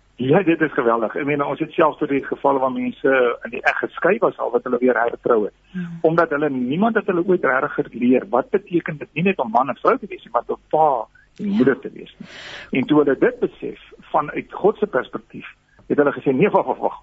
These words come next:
Speaker 1: Ons het heeltemal verkeerd begin. Alles was, met ander woorde, 'n mislukking gewees. Ons moet reg oor begin."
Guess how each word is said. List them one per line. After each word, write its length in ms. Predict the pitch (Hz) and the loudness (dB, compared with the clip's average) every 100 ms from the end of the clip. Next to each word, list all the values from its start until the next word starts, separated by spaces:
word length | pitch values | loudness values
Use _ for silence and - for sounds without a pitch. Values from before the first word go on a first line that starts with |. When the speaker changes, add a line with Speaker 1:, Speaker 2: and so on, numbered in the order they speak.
| - - | -6 -2
Speaker 1:
Ons 140 | 214 | -2
het 100 | 202 | 0
heeltemal 320 | 208 190 156 | -2 0 -2
verkeerd 360 | - - 160 - | -4 -4 -2 0
begin. 460 | 120 - 208 180 - - - | -2 0 0 -2 -8 -20 -2
Alles 260 | 175 202 151 - | 0 2 -2 -4
was, 120 | 147 - | -6 -6
met 160 | 135 135 | -6 -2
ander 180 | 147 | 0
woorde, 220 | 135 123 120 | 2 0 0
'n 40 | |
mislukking 460 | 113 147 143 - - | 2 2 2 -2 -6
gewees. 300 | 131 131 123 - - | 0 0 0 -10 -2
Ons 160 | 208 | 0
moet 120 | 196 117 | 0 2
reg 200 | 135 - | 0 0
oor 120 | 139 | -2
begin." 340 | - - - | -2 -4 -6